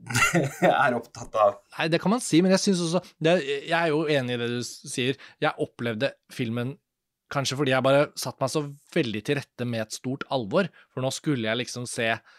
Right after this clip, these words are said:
Speaker 2: første fase mesterverket til <laughs> Ray, på en måte.
Speaker 1: <laughs>
Speaker 2: Så jeg var ganske sånn alvorstynget og konsentrert mens jeg så denne filmen.
Speaker 1: Ja,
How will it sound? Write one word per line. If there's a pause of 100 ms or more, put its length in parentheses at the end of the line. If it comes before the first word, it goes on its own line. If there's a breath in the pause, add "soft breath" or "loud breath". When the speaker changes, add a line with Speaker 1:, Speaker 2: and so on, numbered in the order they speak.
(140 soft breath)
Speaker 2:
første
fase (180)
mesterverket
til (180)
<laughs>
Ray,
på
en
måte. (540)
Speaker 1:
<laughs>
Speaker 2:
Så
jeg
var
ganske
sånn
alvorstynget
og
konsentrert
mens
jeg
så
denne
filmen.
Speaker 1:
Ja,